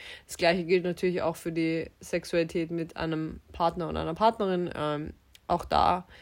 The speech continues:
kann man natürlich neue Dinge ausprobieren, sich gemeinsam vielleicht irgendwelche Texte zu Praktiken durchlesen und dann diese auch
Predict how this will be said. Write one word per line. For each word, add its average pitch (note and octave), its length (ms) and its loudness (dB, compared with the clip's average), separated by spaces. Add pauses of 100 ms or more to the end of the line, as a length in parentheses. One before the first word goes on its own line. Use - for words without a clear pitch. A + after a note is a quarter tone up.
(180)
kann F#3 140 0
man F3+ 100 2
natürlich F3 680 -2
neue F3+ 360 2
Dinge E3+ 280 -2
ausprobieren, E3 880 -6
sich - 240 -8
gemeinsam E3+ 440 2
vielleicht E3 400 0 (420)
irgendwelche F3 500 2 (320)
Texte B3+ 380 0
zu F#3 140 -6
Praktiken F#3 560 0
durchlesen E3+ 800 0
und E3 420 -6
dann E3 400 -2 (140)
diese D#3+ 540 -2
auch - 400 -6